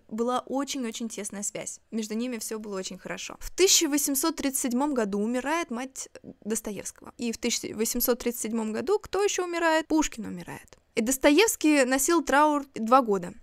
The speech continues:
Одинаково сильный и по матери, и по Пушкину, потому что потом, как скажет его жена, исследователи узнают, что Достоевский был солнцем ее жизни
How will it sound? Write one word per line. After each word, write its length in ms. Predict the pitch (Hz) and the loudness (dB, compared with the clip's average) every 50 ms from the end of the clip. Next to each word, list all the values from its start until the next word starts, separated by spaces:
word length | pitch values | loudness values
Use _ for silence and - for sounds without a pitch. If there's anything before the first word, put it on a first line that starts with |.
| - | -14
Одинаково 560 | - - - 233 247 262 294 285 285 262 233 240 | -8 -6 -2 0 2 2 2 2 2 2 0 0
сильный 400 | - - 339 381 359 330 302 277 | 0 0 -2 -2 -2 -2 -2 0
и 40 | |
по 140 | 262 - 233 | 2 2 2
матери, 380 | 226 226 220 214 - - - 190 | 4 4 2 0 0 -2 -4 -4
и 60 | 196 | -2
по 120 | - 214 | -2 -4
Пушкину, 560 | 214 - 330 359 359 - - - 294 294 285 277 | -2 2 4 4 4 2 0 -4 -4 -4 -4 -4
потому 320 | - - - 196 202 220 | -4 -4 -4 -2 -2 -2
что 220 | 214 - - 202 - - - 233 233 | -4 -4 -4 -8 -8 -10 -16 -6 0
потом, 400 | - 226 - - 349 381 403 370 | 0 0 2 2 2 2 2 0
как 160 | - 254 226 | -2 -4 -4
скажет 320 | - - - 240 220 - - | -4 -2 -2 -2 -2 -4 -6
его 180 | - 214 220 | -4 -2 -2
жена, 320 | 214 226 220 233 294 339 311 | -2 -2 -2 -2 -2 -2 -4
исследователи 580 | - - 254 247 240 220 214 214 - - 214 | -4 -2 0 0 0 0 0 -4 -4 -2 -2
узнают, 440 | 214 220 214 226 240 294 320 302 269 | -2 -2 -2 -2 -4 -4 -4 -4 -6
что 480 | - - - - 226 226 226 220 220 220 | -8 -8 -6 -4 -2 0 0 -2 -2 -4
Достоевский 920 | 202 208 226 - - 254 240 247 285 277 - - - 247 233 233 226 208 - - - | -6 -6 -6 -2 2 2 2 2 2 0 0 -2 -2 -4 -2 -2 -2 -2 -4 -6 -8
был 300 | - 226 220 226 247 247 | -8 -4 0 0 0 0
солнцем 400 | - - 277 269 262 - 247 240 | 0 0 0 0 0 0 -2 0
ее 360 | 226 247 233 226 277 370 427 | 0 0 0 0 2 2 0
жизни 600 | 370 254 254 247 226 196 190 - - - 82 - | 0 0 0 0 -2 -2 -4 -8 -10 -12 -18 -20